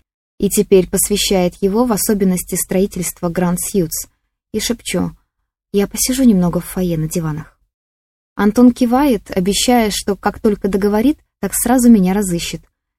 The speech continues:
И я вновь испытываю к нему благодарность за такое понимание. По пути вежливо улыбаюсь официанту, катящему навстречу тележку с запотевшими бутылками шампанского. Отвожу глаза, когда мужчина в синем костюме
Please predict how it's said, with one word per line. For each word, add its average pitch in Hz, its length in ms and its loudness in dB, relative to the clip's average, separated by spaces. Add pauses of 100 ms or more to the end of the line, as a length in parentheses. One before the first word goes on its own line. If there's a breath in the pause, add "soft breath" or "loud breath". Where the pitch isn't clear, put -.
(120)
И 185 80 -2
я 185 120 4
вновь 196 280 0
испытываю 175 500 -2
к - 120 -8
нему 196 160 2
благодарность 180 840 -2
за 165 120 -8
такое 165 280 -6
понимание. 151 600 -6 (540)
По 190 80 -2
пути 285 380 2
вежливо 220 420 2
улыбаюсь 170 580 0
официанту, 190 720 -2 (180)
катящему 185 600 -2
навстречу 202 480 -2
тележку 185 500 -4
с 165 60 -6
запотевшими 180 640 -4
бутылками 180 500 -4
шампанского. 165 800 -6 (520)
Отвожу 180 400 -2
глаза, 175 480 0 (300)
когда 175 220 -2
мужчина 170 440 -2
в 160 80 -8
синем 165 320 -2
костюме 175 600 -4